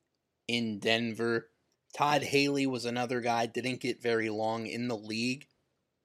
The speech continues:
uh, as a head coach. He, uh,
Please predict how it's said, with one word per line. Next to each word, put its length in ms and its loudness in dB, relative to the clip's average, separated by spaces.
uh, 220 0
as 280 2
a 160 2
head 360 -2
coach. 520 0
He, 540 2
uh, 340 4